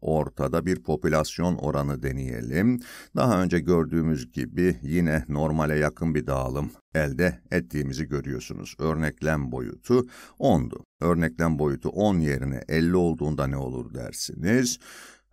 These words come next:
Eh, dağılımın sivrileştiğini fark ediyorsunuz, değil mi?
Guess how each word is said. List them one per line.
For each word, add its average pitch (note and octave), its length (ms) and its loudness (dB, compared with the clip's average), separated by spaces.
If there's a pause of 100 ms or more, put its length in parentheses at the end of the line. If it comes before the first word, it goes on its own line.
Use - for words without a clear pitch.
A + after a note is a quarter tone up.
Eh, - 40 0 (380)
dağılımın C2+ 760 0
sivrileştiğini C#2+ 1300 -2
fark D#2+ 340 0
ediyorsunuz, C#2 640 -4
değil E2+ 180 2
mi? A1+ 120 -8